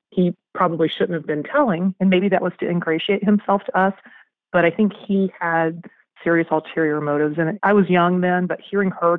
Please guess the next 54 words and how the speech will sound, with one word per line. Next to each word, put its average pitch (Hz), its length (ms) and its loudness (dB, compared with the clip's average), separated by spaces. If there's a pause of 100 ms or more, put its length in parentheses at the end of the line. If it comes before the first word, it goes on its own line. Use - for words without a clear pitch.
tell 175 220 0
it 175 200 -2
and 170 100 -4
express 165 440 -4 (120)
her 160 260 2
concern 165 760 -4 (480)
of 175 120 2
him 175 360 2
even 175 260 0
being 160 200 -4
in 156 100 -4
the 147 80 -6
house, 147 320 -4 (340)
finally 160 300 0
in 156 100 -6
the 151 160 -6
end, 156 260 -6 (720)
yeah, 180 120 0
I 180 60 0
think 202 240 -4
she 175 120 0
had 160 240 -2 (140)
fear 160 260 0
of 139 120 -6
danger 156 380 -2
all 214 180 2
around, 190 540 -2
and 185 240 2
legitimately 202 600 4
so. 180 200 4
Maybe 190 300 2
some 202 200 4
was, 185 240 2 (440)
you 185 80 2
know, 175 60 0
jumping 175 280 0
at 170 120 -8
shadows, 180 460 0
but 156 200 -4
there - 640 -8
was 156 60 -2
a - 40 0
lot 160 320 -2
going 170 180 -2
on. 160 180 -2
And 185 120 2
she's 185 120 -2
home 208 200 4
by 175 120 4
herself. 156 340 0
Antoine's 156 500 0
on 151 120 -2
a 143 40 -8
ship, 175 360 0